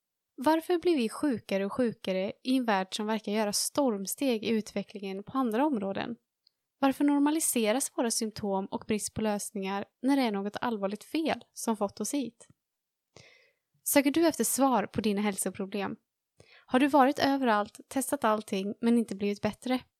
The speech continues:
Oavsett hur ensamt det känns stundtals när du kämpat för att bli hörd och förstådd,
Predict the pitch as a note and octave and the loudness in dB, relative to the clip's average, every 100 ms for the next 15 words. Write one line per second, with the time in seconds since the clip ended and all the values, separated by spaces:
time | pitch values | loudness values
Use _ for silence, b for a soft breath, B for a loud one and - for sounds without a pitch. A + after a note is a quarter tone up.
0 | _ _ _ _ _ _ _ G3 - - | _ _ _ _ _ _ _ 2 2 4
1 | A3 G#3+ - A3+ B3 A3+ - G#3 G#3+ C4 | 2 0 -2 -2 0 0 -2 -4 -2 0
2 | - G3 G3 - - - A3+ G3+ F#3+ F#3 | 0 0 -2 -8 -8 -2 0 0 -2 -2
3 | - A#3 G3 G3 - G#3 - F#3 - - | -2 -2 0 0 0 -2 -2 -6 -6 -2
4 | G3 - G#3 G#3 G3 - A3 - A#3 A3 | -2 0 -2 0 -2 -4 -6 -4 0 -2
5 | - | -4